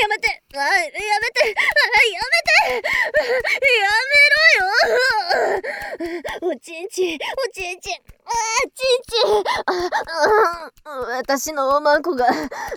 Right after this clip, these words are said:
こんなおちんちんレイプされてる。レイプされてる。やめろ、やめろ。おちんちん、おちんちんだんだん大きくなって、だんだん高速になってる。やめろ、や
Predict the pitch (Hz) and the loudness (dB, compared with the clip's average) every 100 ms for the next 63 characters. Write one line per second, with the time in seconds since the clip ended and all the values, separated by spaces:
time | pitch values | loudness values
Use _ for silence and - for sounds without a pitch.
0 | - - - 202 202 214 240 - 285 277 | -14 -18 -16 -12 -4 2 2 2 -6 -14
1 | 262 247 285 302 302 269 277 269 - 392 | -14 -12 -6 -6 -6 -8 -4 -2 0 0
2 | 370 - 1017 - 466 427 403 320 302 285 | 0 -4 -6 4 4 4 2 2 0 2
3 | 339 403 392 381 - 831 - - 339 349 | 4 4 2 -2 -4 -8 -12 -4 -2 2
4 | 427 440 - - 508 330 339 403 480 480 | 4 4 0 0 4 4 4 2 4 4
5 | - - - 523 - 415 440 440 381 - | 2 -2 2 4 4 2 0 -2 -10 -12
6 | - 427 466 480 587 605 554 370 381 381 | -10 -8 -8 -8 -8 -4 -4 -4 -6 -6
7 | 392 392 381 415 - 466 508 403 - - | -2 -2 0 -2 -2 -4 0 0 0 -2
8 | 311 932 - - - 330 262 311 - 311 | -2 -6 -8 -8 -6 -2 0 0 0 -2
9 | 311 427 415 320 330 330 480 403 285 311 | 0 2 2 2 0 0 2 0 -2 -6
10 | - 262 - - - 523 - _ _ 427 | -6 -8 -10 -10 -10 -12 -18 _ _ -4
11 | 381 349 320 - - 415 302 247 269 320 | -2 -2 -2 -4 -2 2 2 2 0 0